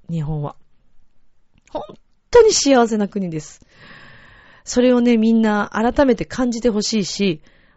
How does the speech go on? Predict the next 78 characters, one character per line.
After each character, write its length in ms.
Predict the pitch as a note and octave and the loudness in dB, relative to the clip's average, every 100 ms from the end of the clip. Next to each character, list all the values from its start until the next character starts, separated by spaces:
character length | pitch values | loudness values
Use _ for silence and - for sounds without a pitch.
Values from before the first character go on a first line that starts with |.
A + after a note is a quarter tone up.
| - | -10
分 80 | A3+ | -4
か 120 | D#4 | -4
っ 80 | - | -4
て 80 | |
ほ 120 | F3+ F3 | -6 -6
し 120 | F3+ | -8
い 60 | |
で 80 | D#3+ | -8
す。 180 | - - - _ _ _ _ G#3+ | -10 -14 -20 _ _ _ _ -4
で、 360 | G3+ G3+ F#3+ _ _ _ _ _ _ _ _ | 0 0 -2 _ _ _ _ _ _ _ _
嫌 200 | - F4+ | -4 -2
な 100 | G4+ | 0
言 100 | D#4 | -2
い 40 | A3 | -2
方 200 | G3+ F3+ | -4 -6
す 140 | - | -10
る 100 | F#3+ | -10
と、 440 | - C4 A#3+ D#3+ - - | -2 2 4 2 -4 -10
や 100 | A#3 | -6
っ 20 | |
ぱ 140 | C#4 | -2
り 100 | B3 | 0
ね、 260 | F#3+ E3 - - | 0 -4 -8 -10
ち 80 | B3 | -8
ょ 20 | |
っ 20 | |
と 100 | - | -6
幸 380 | - - G#3 G#3+ | -6 -2 -2 -2
せ 120 | A3 | -4
ボ 140 | G3 G3+ | -6 -4
ケ 140 | G3+ | -6
し 80 | - | -4
ち 80 | F#3 | -8
ゃ 20 | |
っ 40 | |
て 140 | - F#3 | -6 -8
る 100 | F3+ | -6
と 120 | F3+ | -4
こ 120 | F#3 | -4
ろ 100 | F3 | -4
が 100 | D#3 | -6
あ 20 | |
っ 60 | D3+ | -12
て、 420 | _ - G3+ D#3+ - - - - | _ 0 0 0 -8 -20 -20 -2
こ 120 | C4 | 2
れ 120 | C#4+ | 4
以 40 | F4 | 4
上 160 | E4 | 2
の 100 | A3+ | 0
何 340 | F#3+ A3+ F4+ F4 | 0 -2 0 0
を 100 | A3+ | 0
み 140 | G3+ | 0
ん 20 | |
な 100 | F#3 | -2
望 320 | F3+ F3 G3+ | -4 -2 0
む 80 | G3+ | 0
の 120 | F#3 | 0
っ 80 | G3 | -2
て 260 | - - - - - - | -2 -4 -4 -12 -20 -6
思 280 | G3+ G#3 A3+ | 0 2 2
う 40 | |
ぐ 120 | A3 | 2
ら 100 | B3+ | 2
い 180 | F3+ F3+ | 2 -2
日 140 | E3 F#3 | -4 -4
本 160 | G#3+ | -4
っ 20 | |
て 100 | - | -6
幸 300 | - - E3 | -8 -6 -6
せ 120 | E3+ F3+ | -4 -6
な 120 | F3 | -6
国 220 | - F3 | -6 -4
だ 120 | E3+ | -4
と 100 | - | -6
思 120 | D3+ D3+ | -10 -12
い 40 | |
ま 120 | D3+ | -12
す。 160 | D3 | -14